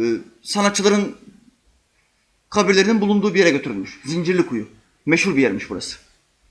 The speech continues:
Sanatçının kabri başında dua edenler arasında sanat müziğinin divası falanca da vardı. Başka bir sanatçı da gitmiş kabrin başına dua etmeye ona. "Arkadaşımı yalnız bırakmayayım." diye.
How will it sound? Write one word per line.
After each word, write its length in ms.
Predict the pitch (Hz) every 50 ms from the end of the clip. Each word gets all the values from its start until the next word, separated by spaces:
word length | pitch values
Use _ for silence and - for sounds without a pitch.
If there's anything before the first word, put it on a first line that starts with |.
| _ _ - - - - - - - - - - - - - - - _ _ _ _ - - _ _ _ - _ _ _ _ _ _ _ _ _ _
Sanatçının 720 | - - - - 254 294 285 294 - 277 277 254 202 165
kabri 500 | 135 - 220 262 277 233 226 233 226 -
başında 440 | 175 180 - 196 190 175 160 143 131
dua 280 | 160 185 226 262 240 226
edenler 360 | 196 170 170 156 147 135 131
arasında 800 | - - 196 208 202 - 208 185 170 190 208 247 247 - - - - _ _ _ _ _ _ _
sanat 400 | - - 214 220 254 277 285 -
müziğinin 520 | 220 202 170 170 185 175 170 160 160 147
divası 360 | 160 247 247 240 233 - 302 -
falanca 380 | - 214 226 220 214 196 175
da 100 | 165 139
vardı. 280 | 123 117 107 - 110 107 - - - _ _
Başka 280 | - 165 - - - 226
bir 60 | 190
sanatçı 320 | - 196 185 180 175 156 165
da 40 |
gitmiş 280 | 165 139 139 - 113 -
kabrin 320 | - 143 127 127 127 120
başına 300 | 113 113 - 170 208 202
dua 220 | 156 151 156 151 131
etmeye 260 | - - - 113 107
ona. 220 | 104 120 120 107 - - - _ _ _ _ - -
"Arkadaşımı 440 | 160 160 160 170 156 156 175 175 165
yalnız 240 | 151 151 156 135
bırakmayayım." 440 | 127 143 123 - 113 113 107 101 104
diye. 200 | 92 73 71 -